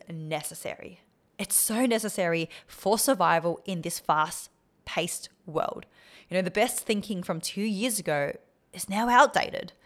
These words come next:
You know, the best practices from one year ago is now outdated. Things move so fast. We need to be able to adapt. We need to be able to keep up with the rate that society progresses. Um,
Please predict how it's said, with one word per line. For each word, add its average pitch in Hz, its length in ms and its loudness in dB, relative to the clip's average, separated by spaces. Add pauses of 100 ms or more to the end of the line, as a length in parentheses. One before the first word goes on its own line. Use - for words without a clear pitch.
(380)
You - 40 -6
know, 185 60 -2
the 180 60 0
best 240 280 2
practices - 520 4
from 180 220 2
one 165 240 4
year 147 160 -2
ago - 280 0 (100)
is 175 120 -2
now 165 540 0
outdated. - 640 0 (420)
Things 247 380 0
move 196 320 0
so 185 240 -2
fast. 185 420 4
We 185 160 -6
need 185 540 -2
to - 120 -10
be 165 180 -4
able 170 240 2
to - 180 -10
adapt. 160 480 -4
We 175 160 -8
need 175 380 -8
to - 80 -10
be 185 100 -4
able 165 160 2
to 160 60 -8
keep 220 480 -8
up - 260 0 (320)
with 202 340 -4
the 175 200 0
rate 160 580 0
that 170 380 0
society 208 920 2
progresses. - 800 -6 (960)
Um, 175 400 -2